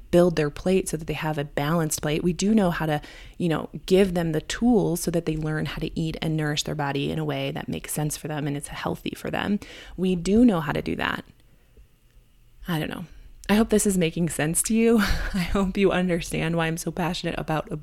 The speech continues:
both, because in my head, if right now time stood still and we took all the moms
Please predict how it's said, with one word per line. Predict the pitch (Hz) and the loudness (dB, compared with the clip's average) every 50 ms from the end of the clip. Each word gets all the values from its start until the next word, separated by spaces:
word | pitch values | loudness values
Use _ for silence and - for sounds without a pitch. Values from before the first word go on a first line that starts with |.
| - - - | -10 -10 -4
both, | - 156 156 160 - - 226 226 - - - - - - - - - - - - - | -2 0 0 2 2 2 2 0 -2 -8 -16 -18 -18 -18 -18 -18 -20 -20 -20 -10 -6
because | 180 165 175 170 165 160 165 - - - - - - - - - | -2 0 2 2 2 2 0 -6 -14 -18 -20 -20 -10 -6 -2 0
in | 175 175 180 | 0 2 2
my | 175 165 160 156 165 | 0 -2 -2 -2 -2
head, | 165 175 185 190 185 - - | 0 2 2 2 0 0 -2
if | 165 170 - - - - | -2 -4 -4 -4 -8 -6
right | 165 160 175 175 185 190 | 0 2 4 4 4 4
now | - 165 147 135 139 151 | 2 2 2 2 0 0
time | - - 170 165 175 190 | -2 0 0 2 4 4
stood | 185 - - 185 185 180 - | 2 2 2 0 0 0 0
still | - - 160 151 156 170 185 - | 0 0 2 2 2 2 0 0
and | - 180 170 | 0 2 2
we | 170 | 2
took | - - - 156 - - - - | 0 -2 -2 -4 -6 -6 -4 0
all | 156 156 160 165 170 | 2 2 4 4 4
the | 170 185 | 2 2
moms | 175 165 151 147 147 165 202 240 254 262 - - | 2 2 2 2 2 2 2 2 2 0 -2 -6